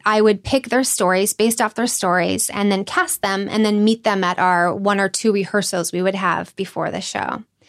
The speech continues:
So everything, you know, and this was back in two thousand eight. Things were really different back then. Um, there wasn't, there weren't a ton of bloggers. There wasn't Instagram, you know, I think, I don't even know. I didn't use Facebook back.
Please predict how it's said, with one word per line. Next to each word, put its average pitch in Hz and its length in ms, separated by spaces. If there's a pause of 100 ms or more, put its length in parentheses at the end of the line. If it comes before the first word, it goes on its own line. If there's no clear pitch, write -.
(360)
So 220 500
everything, 285 840
you 269 120
know, 269 80
and 277 100
this 339 120
was 349 100
back 285 180
in 269 80
two 247 140
thousand 202 300
eight. - 220
Things 233 220
were 214 160
really 208 380
different 175 320
back 165 260
then. 104 360 (580)
Um, 185 640
there 208 160
wasn't, 214 560
there 220 120
weren't 226 220
a 226 60
ton 226 280
of 208 100
bloggers. 190 1000
There 208 140
wasn't 208 340
Instagram, 208 1120
you 214 80
know, 180 420 (240)
I 190 40
think, 226 440
I 247 80
don't 285 100
even 226 140
know. 190 140
I 214 100
didn't 262 200
use 233 240
Facebook 196 480
back. 165 240